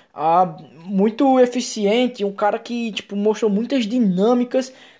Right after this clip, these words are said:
e um grande nome aí pro torcedor do Botafogo. Botafogo aí que perdeu o Navarro, que foi seu artilheiro ano passado na Série B, mas que parece que não vai ter preocupações pro ano, porque o Erisson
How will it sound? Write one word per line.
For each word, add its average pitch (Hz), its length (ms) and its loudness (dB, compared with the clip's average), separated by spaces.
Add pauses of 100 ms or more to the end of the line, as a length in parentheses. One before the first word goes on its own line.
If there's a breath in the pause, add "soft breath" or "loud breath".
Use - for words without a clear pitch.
(300 loud breath)
e 208 240 0
um 240 160 2
grande 247 300 2
nome 269 300 2
aí 247 120 4
pro 247 120 -8
torcedor 262 240 0
do 254 80 -8
Botafogo. 226 600 0
Botafogo 190 640 0
aí 202 200 2
que 208 120 -10
perdeu 190 420 0
o 233 40 0
Navarro, 208 520 2
que - 60 -20
foi 190 140 -6
seu 190 140 -4
artilheiro 180 480 -4
ano 214 100 -2
passado 180 480 -2
na 190 80 -2
Série 185 300 -2
B, 165 320 -2 (420 loud breath)
mas 240 400 2
que 285 240 -4
parece 262 340 2
que 294 60 -8
não 285 80 -2
vai 294 140 2
ter 294 100 -2
preocupações 262 720 -2
pro 226 200 -4
ano, 226 140 0
porque 226 240 -6
o 214 180 2
Erisson 247 480 2